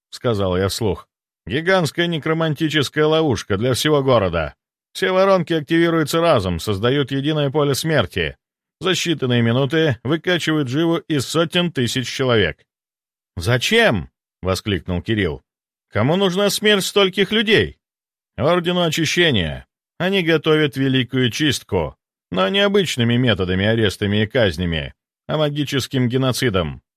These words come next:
Одним ударом уничтожат всех магически одаренных в Москве».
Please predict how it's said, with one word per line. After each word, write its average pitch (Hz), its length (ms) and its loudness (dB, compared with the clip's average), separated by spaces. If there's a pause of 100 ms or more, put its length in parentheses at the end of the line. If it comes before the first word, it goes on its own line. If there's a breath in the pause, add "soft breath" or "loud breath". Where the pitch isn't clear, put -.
(360)
Одним 175 400 0
ударом 175 380 2
уничтожат 139 580 0
всех 170 260 -2
магически 143 600 -4
одаренных 113 640 0
в - 20 -6
Москве». 92 600 -2